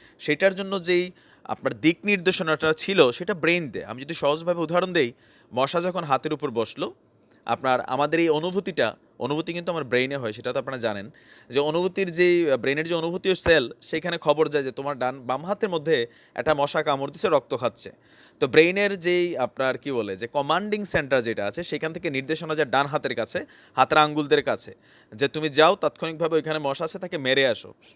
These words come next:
এই যে পুরা প্রক্রিয়া ঘটে মাত্র কয়েক ন্যানো সেকেন্ডের মধ্যে। আপনার এখানে মশা বসছে, অনেক সময়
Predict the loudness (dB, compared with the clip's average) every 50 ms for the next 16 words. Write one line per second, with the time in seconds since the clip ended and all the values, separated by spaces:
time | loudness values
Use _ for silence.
0 | _ _ 2 2 2 2 0 -2 -6 -6 -4 -4 2 2 2 2 2 -4 -4 -4
1 | -2 0 0 0 0 -2 -6 -4 -2 -4 -4 -4 -8 _ _ _ _ -4 -4 -4
2 | -4 _ -8 -8 -8 _ 0 0 0 0 -2 -6 -8 -2 -2 -2 -2 -2 -2 0
3 | 0 0 0 -2 -4 -4 -6 -6 -6 -6 -6 -6 -6 -4 -4 -6 -4 -4 -4 -4
4 | -4 -4 -2 -2 0 0 0 -2 0 -4 -6 -6 -4 -6 -4 -4 -4 -4